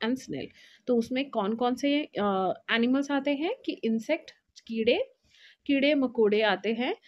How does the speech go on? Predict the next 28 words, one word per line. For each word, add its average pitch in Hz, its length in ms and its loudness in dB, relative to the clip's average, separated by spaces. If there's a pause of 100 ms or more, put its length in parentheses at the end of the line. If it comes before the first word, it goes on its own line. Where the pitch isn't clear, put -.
(260)
वर्म्स, 247 540 4 (480)
वर्म्स 247 320 4
आपने 285 240 2
देखा 240 280 2
होगा 254 280 0 (100)
जो 240 160 0
छोटे-छोटे 233 720 -2 (300)
बरसात 214 460 0
में 254 180 -4
आप, 226 360 -6
अ, 165 460 0 (840)
अ, 156 140 0
बरसात 220 540 0
में 269 100 -2
आप 269 160 -4
वर्म 208 360 2
देखते 233 340 2
हो, 262 320 2 (460)
कीड़े 247 320 6
जो 262 120 2
होते 233 260 2
हैं 247 260 0
वर्म्स 202 520 0
हो 254 120 2
गए, 277 180 0 (520)
and, 196 320 4
अ, 202 400 2 (1400)
स्नेल, 220 440 2